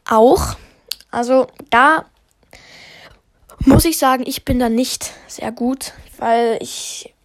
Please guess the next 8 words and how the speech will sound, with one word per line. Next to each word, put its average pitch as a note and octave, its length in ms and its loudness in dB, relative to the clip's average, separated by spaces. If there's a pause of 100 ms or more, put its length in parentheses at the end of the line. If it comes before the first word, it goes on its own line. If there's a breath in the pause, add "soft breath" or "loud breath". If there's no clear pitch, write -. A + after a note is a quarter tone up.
oh, F#3+ 600 -6
mir C#4+ 400 -4 (600 loud breath)
macht B3+ 320 0
es B3+ 80 -6
das - 240 -4
keinen D#4 300 0
Spaß, A#3+ 600 2
aber D4 440 4